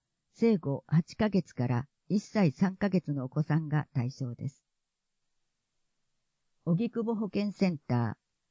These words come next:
ー、荻窪五の二十の一、電話三三九一の零零一五。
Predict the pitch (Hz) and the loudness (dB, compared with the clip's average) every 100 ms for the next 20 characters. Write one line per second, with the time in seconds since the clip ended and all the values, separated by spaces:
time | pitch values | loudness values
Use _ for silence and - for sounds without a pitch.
0 | _ - 165 208 202 202 185 170 160 220 | _ -2 0 0 0 0 2 0 0 2
1 | 247 185 165 180 165 139 131 127 127 - | 2 -2 -4 0 0 0 0 -4 -4 -2
2 | 139 - _ _ _ _ - 170 196 175 | -2 -2 _ _ _ _ -2 2 2 2
3 | 156 143 - _ _ _ - 220 240 - | 0 0 -4 _ _ _ -2 0 0 -2
4 | 233 160 - 175 175 - 143 135 131 - | -4 -2 2 4 4 0 -4 -4 -6 -6
5 | 165 196 226 214 202 151 120 - 143 143 | 2 4 4 2 2 2 0 -4 -6 -4
6 | 127 - | -6 -8